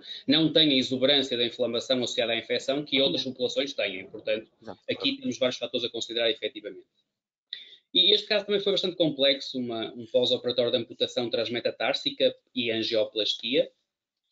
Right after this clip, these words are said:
Speaker 1: Tivemos uma senhora de sessenta e cinco anos, com um antecedente de uma, uma carga de doença já bastante evoluída, uma diabetes, uma insuficiência renal crónica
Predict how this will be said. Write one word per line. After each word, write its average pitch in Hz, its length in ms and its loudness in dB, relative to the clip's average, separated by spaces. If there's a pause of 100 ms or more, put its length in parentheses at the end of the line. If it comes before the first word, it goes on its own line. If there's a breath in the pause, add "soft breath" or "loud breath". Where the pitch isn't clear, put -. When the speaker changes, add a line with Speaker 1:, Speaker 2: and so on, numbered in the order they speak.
(300)
Speaker 1:
Tivemos 123 340 2
uma 117 140 0
senhora 120 340 0
de 113 100 -8
sessenta 127 300 -4
e 120 40 -2
cinco 127 280 -2
anos, 165 320 0
com - 160 -2
um 113 420 -2
antecedente 117 420 -2
de 117 200 -2
uma, 110 220 -4
uma 110 240 -4
carga 120 260 2
de 113 60 0
doença 117 400 0
já 113 200 2
bastante 117 360 0
evoluída, 113 340 0
uma 117 140 0
diabetes, 113 480 2
uma 110 100 -2
insuficiência 110 260 -8
renal 117 240 -2
crónica 113 460 -2